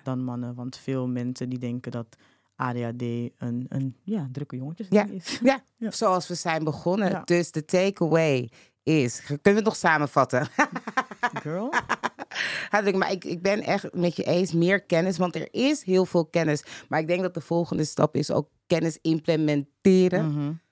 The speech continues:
Speaker 2: Op een hapbare manier, ook dat iedereen begrijpt, want er is een overload aan kennis. Maar
Speaker 1: Ja.
Speaker 2: daar moet wel iets mee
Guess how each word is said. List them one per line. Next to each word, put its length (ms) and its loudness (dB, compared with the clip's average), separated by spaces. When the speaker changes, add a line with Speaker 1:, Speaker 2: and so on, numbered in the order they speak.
Speaker 2:
Op 260 2
een 260 4
hapbare 600 2
manier, 480 6
ook 120 4
dat 140 2
iedereen 260 2
begrijpt, 240 0
want 120 0
er 60 0
is 100 -2
een 100 -6
overload 560 4
aan 200 0
kennis. 340 -4
Maar 140 0
Speaker 1:
Ja. 60 -2
Speaker 2:
daar 220 2
moet 220 -2
wel 220 0
iets 220 -8
mee 400 0